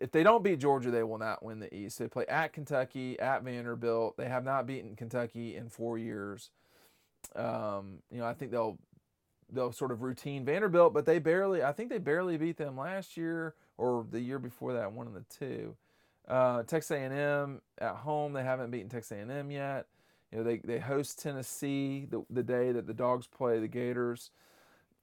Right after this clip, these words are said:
You know, I don't think they'll lose to Ole Miss, and they go to Florida, a team that they have done pretty well against. I, I think it's, I think it's a little too rough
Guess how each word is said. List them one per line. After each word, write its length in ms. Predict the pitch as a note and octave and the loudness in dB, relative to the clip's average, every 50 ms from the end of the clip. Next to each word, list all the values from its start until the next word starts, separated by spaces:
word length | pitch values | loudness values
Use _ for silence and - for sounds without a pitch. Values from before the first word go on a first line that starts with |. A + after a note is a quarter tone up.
| _ _ | _ _
You 60 | - | -10
know, 80 | A#2 - - | -8 -2 4
I 200 | C#3+ D3 E3 E3+ | 8 8 10 10
don't 240 | F#3+ F#3+ F3 D3 - | 8 4 2 0 -2
think 240 | - E3+ E3 - | -4 -4 -2 4
they'll 200 | - E3 D#3 D3+ | 6 6 6 6
lose 280 | D3 D3+ D3+ D#3 D3+ - | 4 4 2 2 0 0
to 100 | - D#3+ | 0 0
Ole 200 | - G#2+ C#3 C#3+ | 2 2 2 0
Miss, 400 | C#3+ C#3+ C#3+ D3 D3 D3 C#3 - | 0 -2 -2 0 -2 -2 -4 -6
and 100 | - C3 | -8 -6
they 100 | B2+ B2 | -4 -4
go 320 | A2+ G#2+ A#2+ C3 C3 C#3 C#3 | -6 -4 0 0 2 4 4
to 380 | C#3 C#3 C#3 C#3 C3+ C3 B2+ - - - - | 2 2 2 0 0 -2 -4 -6 -10 -16 -10
Florida, 460 | C3+ C3+ C3+ C3+ C3+ C3+ C3+ C3+ C3 | -4 -2 0 2 4 4 4 4 4
a 60 | B2+ | 2
team 260 | B2 - C#3 C3 B2+ | 0 -4 -8 -8 -8
that 100 | B2 A#2 | -6 -2
they 140 | - B2+ C3 | 0 0 2
have 240 | C3 B2+ A#2+ A#2 A2+ | 2 0 0 -2 -2
done 240 | B2+ B2+ C3+ C3 C3+ | -4 -4 -4 -6 -4
pretty 240 | - B2+ B2 A#2+ | -4 -2 0 0
well 260 | A2+ A2+ A#2 B2 B2 B2 | 2 2 2 2 2 0
against. 500 | B2+ C3 C3 C3 B2+ A2+ A#2 - - _ _ - _ _ _ - | 0 -2 -6 -8 -8 -8 -10 -14 -16 _ _ -20 _ _ _ -8
I, 200 | - F#2+ G2+ B2+ | -6 -4 -2 -2
I 20 | |
think 240 | B2 - C3 B2 - | -2 -2 -4 -4 -4
it's, 320 | A#2 A2 - - - - - _ _ | -6 -6 -6 -10 -12 -14 -18 _ _
I 260 | - D3 E3+ F#3+ G3 F#3+ | 2 6 6 8 6 6
think 240 | - E3 C3 B2 | 2 -4 -4 -4
it's 140 | B2+ B2 - | -4 -4 -4
a 60 | B2 | -4
little 220 | A#2+ A#2+ A2+ G#2 - | -4 -4 -4 -4 -6
too 220 | - - A#2 G#2 | -8 -6 -6 -6
rough 320 | G2+ A2 A2 - - - | -4 -4 -6 -6 -6 -8